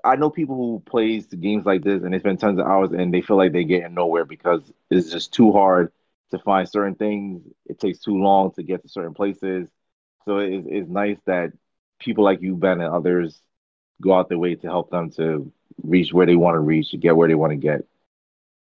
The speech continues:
So, yeah, it's, it's always nice to have people, a group like that to help out.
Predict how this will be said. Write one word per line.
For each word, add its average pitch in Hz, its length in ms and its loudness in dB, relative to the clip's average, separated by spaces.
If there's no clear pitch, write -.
So, 73 320 -4
yeah, 85 380 2
it's, 85 220 2
it's 95 180 4
always 95 240 4
nice 78 200 -8
to 80 80 -8
have 80 220 -2
people, 76 520 -8
a - 100 -2
group 92 320 2
like 87 220 2
that 78 300 -2
to - 60 -14
help 71 280 -12
out. - 180 -14